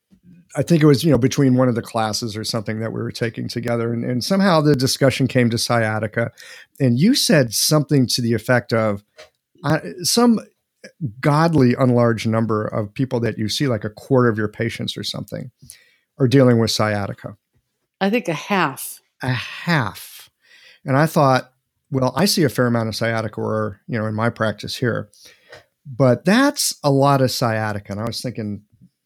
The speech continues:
Speaker 1: "Wow, you're the person to get on to the show here to, uh, talk about that." W-,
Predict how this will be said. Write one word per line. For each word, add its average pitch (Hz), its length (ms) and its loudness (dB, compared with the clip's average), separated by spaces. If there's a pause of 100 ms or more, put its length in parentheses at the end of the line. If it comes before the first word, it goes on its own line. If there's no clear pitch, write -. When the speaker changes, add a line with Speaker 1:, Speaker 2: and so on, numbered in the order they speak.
Speaker 1:
"Wow, 110 380 -2
you're 117 220 2
the 139 80 2
person 120 340 -2
to 104 80 -6
get 110 160 0
on 110 200 0
to 104 100 -4
the 104 80 -6
show 113 320 -2
here 101 260 -6 (120)
to, 104 240 -4
uh, 101 120 -6
talk 113 260 -6
about 95 340 -8
that." 98 240 -10 (800)
W-, 226 460 -6